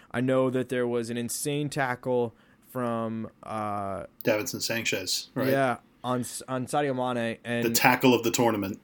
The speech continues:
Speaker 2: <laughs>
Speaker 1: Yeah, I, I mean, I'm
Speaker 2: So far,
Speaker 1: really,
Speaker 2: at least. <laughs>
Speaker 1: I'm really disappointed for Senegal,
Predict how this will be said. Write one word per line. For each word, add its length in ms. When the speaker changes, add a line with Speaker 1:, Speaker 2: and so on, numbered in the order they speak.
Speaker 2:
<laughs> 140
Speaker 1:
Yeah, 300
I, 180
I 100
mean, 360
I'm 120
Speaker 2:
So 180
far, 200
Speaker 1:
really, 40
Speaker 2:
at 80
least. 520
<laughs> 80
Speaker 1:
I'm 220
really 240
disappointed 800
for 180
Senegal, 720